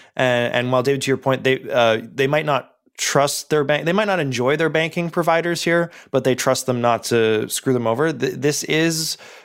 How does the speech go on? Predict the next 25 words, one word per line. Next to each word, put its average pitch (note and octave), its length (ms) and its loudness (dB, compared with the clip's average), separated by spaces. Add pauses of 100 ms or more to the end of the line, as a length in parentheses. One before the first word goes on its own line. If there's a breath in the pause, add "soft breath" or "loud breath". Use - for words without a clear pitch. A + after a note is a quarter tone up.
(120)
uh, A#2 260 4
a A#2+ 80 2
direct A2+ 560 0
blow, A2 400 0
and B2 120 -2
it's B2 100 -6
coming G3+ 240 0
at E3+ 100 0
a C3 60 -6
time E3 320 0
in B2 100 -4
which - 300 -8 (280)
two E3+ 140 -2
things C3+ 200 0
are G#2+ 60 0
happening. A2+ 420 -6 (380 soft breath)
Uh, A#2+ 120 2
you A#2+ 180 0
know, A#2 60 -2
Wealthsimple C#3 580 0
raised B2 420 0
seven B2 200 0
hundred A#2 180 -2
fifty A#2 160 -6
million, A2 600 -2